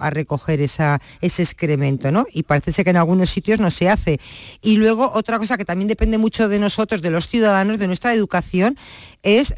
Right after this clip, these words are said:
toda la suciedad que se genera alrededor de los contenedores. A veces abres un contenedor y el contenedor, yo lo he visto cantidad de veces cerca de mi casa, voy a echar la basura,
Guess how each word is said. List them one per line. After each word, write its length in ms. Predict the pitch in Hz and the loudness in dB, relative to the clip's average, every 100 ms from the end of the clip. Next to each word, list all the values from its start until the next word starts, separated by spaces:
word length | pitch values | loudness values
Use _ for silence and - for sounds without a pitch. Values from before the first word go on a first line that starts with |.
| - | -2
toda 180 | 208 240 | 0 0
la 100 | 262 | 0
suciedad 540 | 262 - 233 220 240 | -4 -4 -2 0 -2
que 160 | - 226 | -6 -8
se 380 | - 190 180 | -4 -2 -2
genera 520 | 175 - 185 185 202 262 | -2 -2 0 2 2 2
alrededor 580 | 202 190 175 175 170 | 2 0 2 2 2
de 120 | 196 233 | 2 0
los 160 | 190 | 0
contenedores. 800 | - 165 151 156 156 262 302 180 | 0 -2 -2 -2 0 0 0 0
A 60 | 165 | 0
veces 300 | 196 277 262 - - - | 0 -2 -6 -12 -18 -6
abres 220 | 190 - | -4 0
un 100 | 262 | 2
contenedor 440 | 269 226 254 247 | 2 2 0 2
y 60 | 285 | 0
el 80 | 285 | -2
contenedor, 420 | 196 185 175 262 | -4 -2 -2 -2
yo 220 | 202 214 | 0 0
lo 80 | 240 | 2
he 20 | |
visto 260 | 269 - 214 | 0 -2 -2
cantidad 300 | 185 170 175 | -2 -2 0
de 60 | |
veces 200 | 220 269 | 0 -2
cerca 280 | - 190 180 | -4 -4 -2
de 80 | 175 | 0
mi 120 | 170 | -2
casa, 280 | - 294 202 | -2 -2 0
voy 160 | 170 | 0
a 20 | 185 | -2
echar 400 | - _ 226 214 | -4 _ 0 2
la 100 | 226 | 2
basura, 360 | 240 - 277 | 0 0 -2